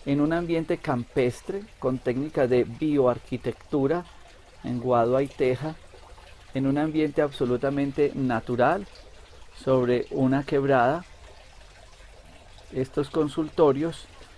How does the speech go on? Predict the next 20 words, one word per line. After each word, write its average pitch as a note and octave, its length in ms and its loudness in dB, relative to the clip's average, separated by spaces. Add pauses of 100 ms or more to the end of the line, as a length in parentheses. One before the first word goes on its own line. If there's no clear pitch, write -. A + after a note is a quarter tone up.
(200)
donde B2 420 2
hacemos A#2+ 500 -2 (100)
este C3 340 -2
tipo C3 420 0
de A#2+ 220 0
terapia, B2 580 -2 (1300)
un D3 140 0
ambiente D#3+ 560 2
absolutamente E3+ 1200 0 (680)
campestre C#3 840 0
y C#3+ 100 -2
natural, D3 640 4 (720)
y D#3 80 0
queremos F#3 460 4
que F#3 120 4
todos F#3+ 360 6
ustedes D#3+ 580 8 (100)
se D#3 100 2
den D3+ 240 8 (100)
esa F3+ 420 6